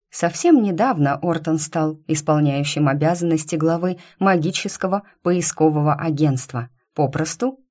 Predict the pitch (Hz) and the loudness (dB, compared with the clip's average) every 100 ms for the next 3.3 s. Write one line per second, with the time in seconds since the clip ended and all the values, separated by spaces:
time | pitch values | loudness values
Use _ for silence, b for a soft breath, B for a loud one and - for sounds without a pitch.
0 | _ 139 123 143 180 180 104 - _ _ | _ -2 -2 0 -2 -2 -6 -12 _ _
1 | _ _ _ _ 165 185 - 160 175 - | _ _ _ _ -2 -2 0 0 0 0
2 | 214 202 151 135 131 127 - 135 127 127 | -2 0 0 0 -2 -2 -2 -2 -2 -2
3 | 143 147 147 | -6 -6 -10